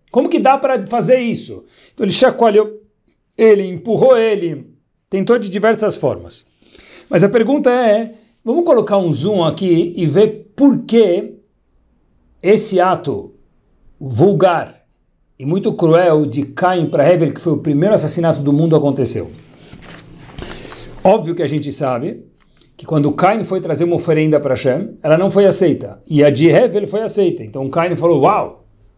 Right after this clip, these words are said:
a minha não foi aceita, a dele foi aceita." E a consequência foi que ele matou o irmão dele.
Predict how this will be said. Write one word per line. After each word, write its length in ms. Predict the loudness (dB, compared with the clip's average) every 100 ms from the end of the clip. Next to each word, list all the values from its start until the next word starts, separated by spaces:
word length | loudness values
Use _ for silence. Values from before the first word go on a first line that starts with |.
| _
a 80 | 0
minha 280 | 2 4
não 120 | 2 4
foi 140 | 4
aceita, 440 | 2 -2 -8 -10
a 40 | -2
dele 260 | 2 2
foi 180 | 2 0
aceita." 600 | 0 -2 -8 -8 -10 -10 -20 _ _ _ _ _ _ _ 0
E 480 | 4 4 2 -6 -20 _
a 80 | -4
consequência 560 | 0 2 2 2 2 2
foi 220 | 4 2
que 80 | 2
ele 100 | 0
matou 600 | 0 2 2 2 -2 -12 _ _ _ _ _ _ -2
o 160 | 2
irmão 240 | 4 4 2
dele. 320 | 0 -4